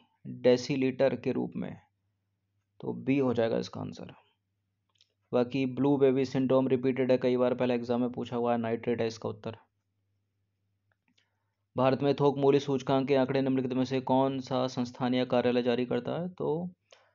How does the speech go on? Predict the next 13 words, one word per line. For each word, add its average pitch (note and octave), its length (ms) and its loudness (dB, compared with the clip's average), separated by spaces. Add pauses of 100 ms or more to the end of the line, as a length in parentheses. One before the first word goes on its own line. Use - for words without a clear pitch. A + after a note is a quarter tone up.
(400)
Ministry C#3+ 420 2
of C#3 160 6
Commerce C#3 460 2
and C3 160 0
Industry, C3 480 0
मतलब C3 440 -4
वाणिज्य B2+ 360 2
और B2 160 2
उद्योग B2+ 360 0
मंत्रालय A#2+ 360 2
है B2 120 -6
इसका B2 200 -8
उत्तर। C3+ 340 -8